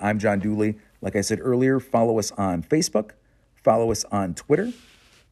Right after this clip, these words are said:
and make sure to subscribe to the podcast on Spotify and Apple Podcasts. You guys have a great rest of the week. I will talk to you later.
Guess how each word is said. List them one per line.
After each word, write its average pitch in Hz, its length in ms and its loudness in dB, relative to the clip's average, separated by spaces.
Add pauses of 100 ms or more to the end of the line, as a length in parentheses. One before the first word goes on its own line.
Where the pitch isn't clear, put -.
and 80 520 -4
make 98 220 -6
sure 127 440 -2
to 165 680 -6
subscribe - 680 -6
to - 80 -14
the - 80 -8
podcast 127 560 -4 (340)
on 107 160 -2
Spotify 101 920 2
and - 200 -4
Apple 76 240 -4
Podcasts. - 640 -8 (340)
You 110 120 0
guys 117 220 6
have 107 120 4
a 92 140 4
great 82 280 0
rest 82 240 2
of - 40 -4
the 90 60 -2
week. 202 300 -2
I 78 160 0
will 71 160 -2
talk 78 240 -2
to 107 80 -2
you 123 60 4
later. 165 260 2